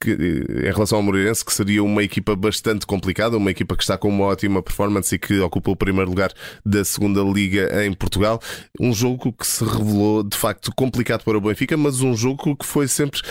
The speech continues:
bastante vivo, bastante animado, eh, ainda que com o Moreirense a defender um pouco mais. Afinal de contas, o Benfica tinha, tinha mais argumentos no, no seu plantel e na sua forma de jogar. Mas, Mário Cajica, olhamos aqui para a primeira parte, em primeiro lugar,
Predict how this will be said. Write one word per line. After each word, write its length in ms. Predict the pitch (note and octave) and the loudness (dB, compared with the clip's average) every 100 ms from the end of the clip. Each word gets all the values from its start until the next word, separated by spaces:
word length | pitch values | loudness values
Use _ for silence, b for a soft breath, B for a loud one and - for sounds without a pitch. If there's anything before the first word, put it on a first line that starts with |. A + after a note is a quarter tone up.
| B B | B B
bastante 480 | G#2+ B2 - C#3 A#2 | 0 0 0 -2 0
vivo, 340 | A2 C3 B2 | 2 2 2
bastante 400 | G#2+ A#2 - A2+ | 0 0 0 -2
animado, 360 | A2+ G#2+ A2 - B B | 0 2 0 -2 B B
eh, 240 | G2+ F#2+ D#2+ | 0 2 2
ainda 220 | G2+ G2 | 2 0
que 120 | - | -2
com 160 | - G2+ | 0 2
o 60 | |
Moreirense 640 | G2 F#2+ F#2 G2 F#2 - G#2+ G2 D2 | 2 2 2 0 0 -2 0 2 2
a 40 | F#2 | 0
defender 260 | - F#2+ | 0 0
um 80 | F#2 | 0
pouco 220 | - - | 0 0
mais. 180 | F2 F#2 | 0 0
Afinal 280 | F#2 - F2 | -2 0 -2
de 60 | - | 0
contas, 340 | F2+ F#2+ F2 | -2 0 0
o 100 | F#2+ | 0
Benfica 420 | F2 F#2 G#2 F#2 F#2+ B B B | 2 0 0 -2 -4 B B B
tinha, 260 | G#2+ G#2 G#2+ G#2 G2+ G2 F#2+ | 0 2 2 2 2 0 0
tinha 200 | G#2+ A2 | 0 2
mais 240 | A2 F#2 | 2 0
argumentos 580 | G#2+ F#2 G2 G#2 F#2+ - | 0 2 2 2 0 -2
no, 260 | G#2+ G2+ G2+ | 0 2 2
no 140 | G2 | 0
seu 160 | - F#2 | 0 0
plantel 420 | G2 E2+ F2+ F#2+ | -2 0 0 2
e 140 | F#2 | 2
na 140 | F#2 F#2 | 2 0
sua 160 | G2 | -2
forma 260 | - F#2+ F#2 | 0 0 0
de 60 | |
jogar. 180 | F2 F#2+ - B B | 0 0 -2 B B
Mas, 140 | G#2+ G#2 | -2 0
Mário 200 | G#2+ G#2+ | 0 0
Cajica, 420 | G2+ A2 B2+ E2 | -2 0 0 2
olhamos 320 | G#2+ A#2 A2 | 2 0 0
aqui 240 | A2 - A2 | 0 0 -2
para 400 | - A2 G#2+ F#2+ | 2 2 2 0
a 40 | |
primeira 360 | - G#2+ A2 G#2 | 0 0 2 0
parte, 480 | - A2 A2+ - A#2 | 0 -2 -2 -2 0
em 240 | G#2 G2 | 2 0
primeiro 280 | G2 F#2+ F#2+ | 0 0 2
lugar, 200 | F#2+ G2+ | 2 0